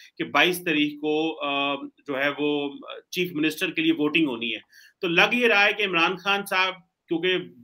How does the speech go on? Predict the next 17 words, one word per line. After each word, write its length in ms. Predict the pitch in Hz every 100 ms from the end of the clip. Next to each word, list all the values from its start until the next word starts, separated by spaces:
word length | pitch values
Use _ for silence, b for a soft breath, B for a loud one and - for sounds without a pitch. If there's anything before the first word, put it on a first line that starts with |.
| _
बीस 220 | 160 180 175
में 60 | 190
से 120 | 185
तकरीबन 440 | 175 175 185 202
सोलह 260 | - 175 180
सत्रह 300 | 175 - 180
सीटें 280 | 170 151 165
इमरान 260 | 151 143
खान 220 | 147 170
साहब 200 | 160 165 -
जीत 200 | 151 180 220
गए 80 |
हैं, 220 | 170 139 143 b b b -
तो 60 |
अब 200 | 180 190
वो, 360 | 185 202 190 -
अ, 80 | 170